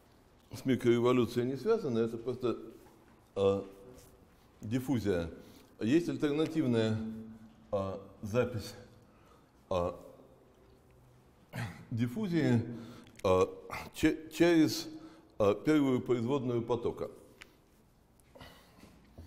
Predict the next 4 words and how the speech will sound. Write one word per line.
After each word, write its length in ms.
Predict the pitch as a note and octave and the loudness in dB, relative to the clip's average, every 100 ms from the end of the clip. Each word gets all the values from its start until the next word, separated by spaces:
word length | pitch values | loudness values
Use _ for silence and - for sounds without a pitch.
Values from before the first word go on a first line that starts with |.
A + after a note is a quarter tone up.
| - - _ - | -20 -20 _ -16
Вот 280 | G2 G#2+ | -14 -10
у 40 | G2 | -8
меня, 440 | G2 G#2 G#2 G2 G2 - - - - - - - _ _ - | -6 -4 -4 -6 -8 -12 -20 -20 -20 -20 -20 -20 _ _ -14
а, 360 | F2+ E2+ E2 | -10 -10 -10